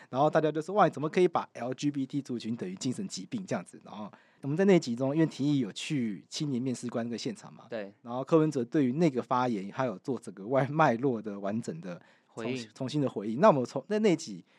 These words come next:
Speaker 1: 我们也把柯文哲原因再把它放进来，大概可以理解，就是柯文哲讲话总是就是没有那么的精准，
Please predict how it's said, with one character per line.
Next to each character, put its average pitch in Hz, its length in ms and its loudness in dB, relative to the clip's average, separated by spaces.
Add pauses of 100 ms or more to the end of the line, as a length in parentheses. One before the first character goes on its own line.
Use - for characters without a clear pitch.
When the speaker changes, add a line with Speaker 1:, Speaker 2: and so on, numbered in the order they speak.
(100)
Speaker 1:
我 131 80 -4
们 147 120 2
也 196 80 4
把 107 300 0
柯 156 100 2
文 139 140 4
哲 117 140 -6 (260)
原 120 260 -2
因 127 300 -4
再 147 100 -2
把 127 100 -2
它 - 40 -10
放 120 180 -2
进 117 200 -6
来， 90 180 -12 (260)
大 214 120 6
概 196 100 6
可 185 140 -2
以 - 20 6
理 120 180 0
解， 117 120 -4
就 117 120 -6
是 127 120 -6
柯 156 120 2
文 131 120 2
哲 110 100 -4
讲 95 160 -6
话 120 140 -4
总 - 200 -14
是 110 220 -8
就 104 100 -12
是 107 160 -10
没 104 140 -4
有 110 100 -2
那 113 80 -4
么 87 120 -6
的 92 100 -10
精 107 240 -10
准， 98 180 -8